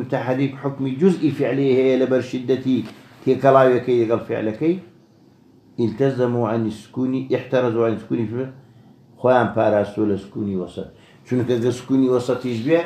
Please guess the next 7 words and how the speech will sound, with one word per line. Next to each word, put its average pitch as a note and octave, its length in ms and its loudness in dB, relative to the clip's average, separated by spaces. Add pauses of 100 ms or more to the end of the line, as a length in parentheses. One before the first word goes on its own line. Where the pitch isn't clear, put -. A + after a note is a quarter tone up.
(540)
دەگەڵ B2 280 6 (100)
التقا C#3+ 340 2
و C#3+ 120 0
ساکینین C#3 440 -2
پێدا G#2+ 300 0
دەبێ. G2+ 240 0 (1200)
ئەوە C#3+ 180 8